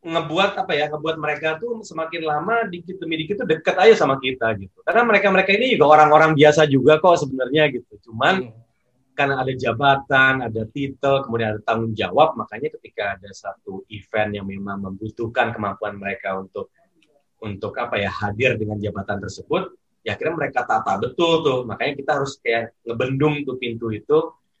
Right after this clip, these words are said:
Speaker 1: untuk misalnya bisa lebih deket dan juga, ya insya Allah akhirnya jadi kayak hubungannya lebih enak gitu pada saat event apapun juga.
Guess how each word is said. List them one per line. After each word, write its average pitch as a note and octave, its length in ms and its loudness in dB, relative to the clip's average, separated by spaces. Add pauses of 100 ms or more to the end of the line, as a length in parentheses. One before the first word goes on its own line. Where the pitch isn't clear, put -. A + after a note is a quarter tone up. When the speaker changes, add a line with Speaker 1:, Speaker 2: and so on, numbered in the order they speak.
(140)
Speaker 1:
untuk A2 440 0
misalnya A#2 580 -2 (540)
bisa A2+ 260 -4
lebih G#2+ 320 -2
deket F3 460 0
dan A2 180 -2
juga, C3 480 2 (220)
ya A2 160 -4
insya A2 260 -2
Allah F#3 220 6
akhirnya C3 260 0
jadi C3 220 0
kayak A#2 180 0
hubungannya A#2 380 -2
lebih A#2 180 -2
enak E3+ 240 2
gitu C3+ 240 -4
pada G#2+ 220 -4
saat G#2+ 200 -4
event G#2+ 280 -8
apapun G#2 280 -8
juga. A#2+ 440 -2